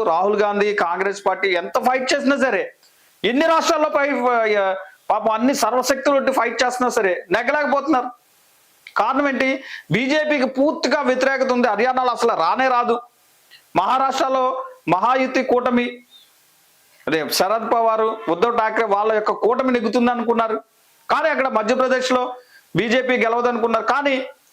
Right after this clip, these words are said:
బీజేపీయే గెలుస్తూ ఉంటుంది. కారణం ఏంటంటే, ఈవీఎంల మ్యానిపులేషన్ కావచ్చు, ఈవీఎంల ట్యాంపరింగ్ కావచ్చు,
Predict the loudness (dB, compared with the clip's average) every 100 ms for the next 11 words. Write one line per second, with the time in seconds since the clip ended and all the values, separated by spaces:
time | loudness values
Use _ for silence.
0 | -2 0 2 2 2 2 2 0 0 0
1 | 0 0 -2 -4 -8 -2 -2 0 0 0
2 | 0 -2 -4 -8 _ _ _ _ _ _
3 | _ _ _ _ _ -20 _ _ _ -4
4 | 0 0 0 0 0 -2 -2 -2 -2 -2
5 | -2 0 -2 -2 0 0 2 0 0 0
6 | 0 -2 -2 -2 -2 -2 0 -2 -4